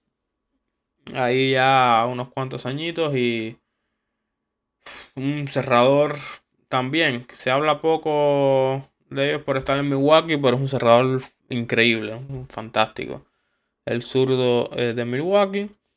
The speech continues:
Devin Williams, Brad Boxberger, eh, Brent Suter, Suter, eh, Jake Cousins, Aaron Ashby, Trevor Gott.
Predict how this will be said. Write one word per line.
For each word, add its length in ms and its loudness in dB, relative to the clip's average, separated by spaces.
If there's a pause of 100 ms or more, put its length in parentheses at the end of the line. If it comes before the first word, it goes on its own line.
(200)
Devin 280 0
Williams, 720 -2
Brad 220 -2
Boxberger, 920 2 (640)
eh, 500 0
Brent 220 0
Suter, 880 -4
Suter, 580 -2 (180)
eh, 220 -4
Jake 260 0
Cousins, 720 -6
Aaron 360 -4
Ashby, 580 -4
Trevor 440 -4
Gott. 380 -2